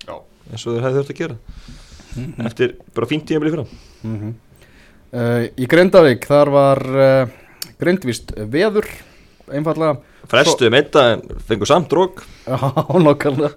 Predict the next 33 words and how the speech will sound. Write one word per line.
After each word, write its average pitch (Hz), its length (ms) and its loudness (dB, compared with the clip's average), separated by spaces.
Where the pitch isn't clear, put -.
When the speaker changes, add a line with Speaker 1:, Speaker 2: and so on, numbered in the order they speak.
Speaker 3:
Það 117 160 -2
var 147 80 2
alltaf 175 260 4
rok, 104 200 -2
sko. - 180 -18
Það 117 240 -6
var 113 100 -4
sól, 135 480 0
tíu 131 220 -2
gráðu 117 260 -2
hiti 175 240 -2
og 110 80 0
stífur 151 500 -2
vindur 170 440 0
af 117 80 0
landi, 208 340 0
segir 143 240 -2
hérna 135 160 -6
Sverrir 143 300 -4
Örn 143 100 -6
Einarsson 156 400 -4
í, 131 60 -6
í, 120 120 -4
eh, 113 320 0
skýrslu - 600 -4
sinni. 202 320 0
Eh, 117 460 -2
þeir 120 180 -6
voru, 131 320 -2
þetta 127 300 -2
var 135 160 0
ekki 135 180 -2
að 127 300 2